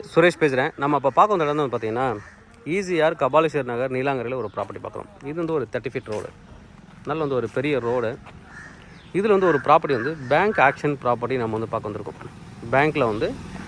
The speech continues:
ஆக்ஷன்ல இருக்கு, அந்த ப்ராப்பர்ட்டி தான் நம்ம வந்து பார்க்க வந்திருக்கோம். தேர்ட்டி ஃபீட் ரோடு, நல்ல ஒரு பெரிய எக்ஸ்டென்ஷன்,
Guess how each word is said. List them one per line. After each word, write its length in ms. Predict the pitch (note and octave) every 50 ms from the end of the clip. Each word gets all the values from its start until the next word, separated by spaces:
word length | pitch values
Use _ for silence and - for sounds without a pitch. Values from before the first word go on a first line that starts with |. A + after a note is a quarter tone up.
| - - - - - C3+ D3+
ஆக்ஷன்ல 300 | - - E3 D3+ C#3 B2
இருக்கு, 180 | A#2 A2 A#2 C#3 D3 - C#3+ C#3+
அந்த 100 | C#3 D3 C#3+ -
ப்ராப்பர்ட்டி 260 | C3+ B2+ A#2+ C3 C#3+
தான் 80 | C#3 B2+
நம்ம 120 | G#2+ G#2
வந்து 160 | A2+ B2 - A2
பார்க்க 160 | A2+ A2 A2
வந்திருக்கோம். 320 | G#2 G#2+ G#2 - C3+ -
தேர்ட்டி 180 | C#3+ C#3+ - -
ஃபீட் 200 | - D#3 - C3+ C3+
ரோடு, 220 | C#3 D3 D#3 D3+ D3
நல்ல 100 | C#3+ D3 C#3+
ஒரு 80 | C3 C3+ C#3+
பெரிய 240 | D3 D#3+ D3+ C3+
எக்ஸ்டென்ஷன், 500 | - - - D3+ C#3+ C3 - B2+ C3 D3